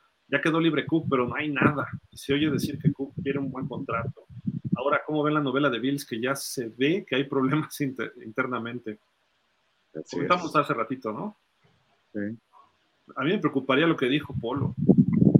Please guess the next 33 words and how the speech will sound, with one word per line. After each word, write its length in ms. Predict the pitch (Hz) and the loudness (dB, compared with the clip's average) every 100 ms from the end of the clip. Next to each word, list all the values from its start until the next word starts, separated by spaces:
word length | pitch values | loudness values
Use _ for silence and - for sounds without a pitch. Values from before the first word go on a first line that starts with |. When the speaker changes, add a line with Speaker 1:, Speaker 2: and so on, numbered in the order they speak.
| - - - | 8 8 6
Speaker 1:
que 100 | - | 2
llegara 360 | - - - - | 4 6 6 4
Cook 300 | - - - - | 2 0 0 0
a 60 | |
los 200 | - - - | 0 -2 -2
Jets. 460 | - - - - - - - - - _ - - 120 _ - - - | 6 6 4 -4 0 2 2 2 0 _ -20 -20 -20 _ -12 -12 -6
Speaker 2:
O 120 | 98 101 | 2 4
a 40 | |
los 200 | 98 95 | 4 4
Bills. 400 | 113 170 214 - _ _ _ _ _ _ _ | 6 6 4 -6 _ _ _ _ _ _ _
Speaker 1:
Y 240 | 131 131 | -2 0
dijo 280 | 127 151 202 | 2 2 2
Robert 320 | 170 170 170 151 | 4 4 4 2
Saleh, 420 | 147 147 196 370 _ _ _ _ _ _ | 2 2 2 -2 _ _ _ _ _ _
la 60 | 110 | -12
semana 360 | 110 131 170 | -4 -2 -2
pasada, 260 | - 120 143 | -2 0 0
creo 100 | 160 | 0
que 80 | 151 | -4
el 80 | 113 | -4
viernes, 520 | 113 123 156 269 - _ _ _ _ _ _ _ _ _ _ _ _ | -4 -6 -8 -12 -14 _ _ _ _ _ _ _ _ _ _ _ _
dijo, 380 | 139 135 127 | -6 -2 -2
"Si 100 | 123 131 | -2 -4
está 200 | 131 180 | -2 0
disponible", 720 | 170 - 123 156 160 247 262 _ _ | -2 -2 -2 0 -2 -4 -8 _ _
que 100 | - 95 | -20 0
ya 140 | 123 | 0
sabíamos 480 | 143 120 131 139 107 | 0 -2 0 0 -2
que 80 | 131 | -6
iba 80 | 123 | -6
a 0 | |
estar 200 | - 123 | -4 -6
disponible, 560 | 120 - 113 117 127 | 0 2 2 0 -4